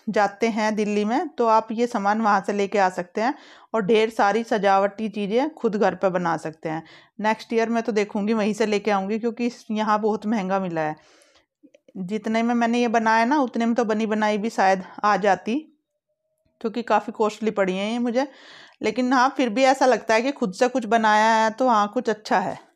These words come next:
हाल तो मार्केट में बहुत हैं, आप मार्केट से भी ख़रीद सकते हैं। और मार्केट में लगभग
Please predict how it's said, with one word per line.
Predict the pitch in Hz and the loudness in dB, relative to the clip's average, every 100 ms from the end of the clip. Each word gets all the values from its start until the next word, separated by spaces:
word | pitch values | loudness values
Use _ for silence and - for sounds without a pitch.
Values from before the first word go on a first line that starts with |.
| _ _ - _ _ _ _ | _ _ -20 _ _ _ _
हाल | _ - 190 | _ 0 2
तो | 185 | 2
मार्केट | 233 220 220 226 | 2 0 0 -2
में | 247 214 | -2 2
बहुत | 233 220 220 | 2 2 0
हैं, | 196 | 0
आप | 214 254 226 - | 2 0 -2 -4
मार्केट | 202 202 208 220 | 0 0 -2 -4
से | 226 | -4
भी | 214 | -2
ख़रीद | 247 185 185 | -2 -2 -2
सकते | 196 190 240 | -4 -4 0
हैं। | 254 | 2
और | 247 | 2
मार्केट | 240 240 240 233 | 2 0 0 -2
में | 247 285 285 - - _ _ | 0 0 -4 -16 -20 _ _
लगभग | - 233 233 247 269 | -2 0 2 2 2